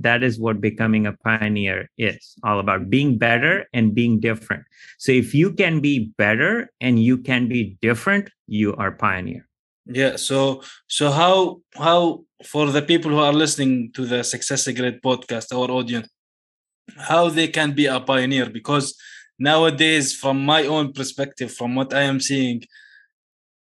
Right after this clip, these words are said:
Speaker 2: there is a lot of, I don't wanna say copycats,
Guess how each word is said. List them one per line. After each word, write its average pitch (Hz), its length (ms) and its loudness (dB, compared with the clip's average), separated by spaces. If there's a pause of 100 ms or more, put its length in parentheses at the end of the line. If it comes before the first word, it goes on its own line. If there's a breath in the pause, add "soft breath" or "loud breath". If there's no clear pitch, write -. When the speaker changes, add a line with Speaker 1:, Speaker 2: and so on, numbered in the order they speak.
(640)
Speaker 2:
there 160 280 2
is 151 160 2
a 151 100 2
lot 170 320 2
of, 151 200 -6 (680 loud breath)
I 151 140 2
don't 180 320 -2
wanna 160 300 0
say 151 480 0
copycats, 165 840 0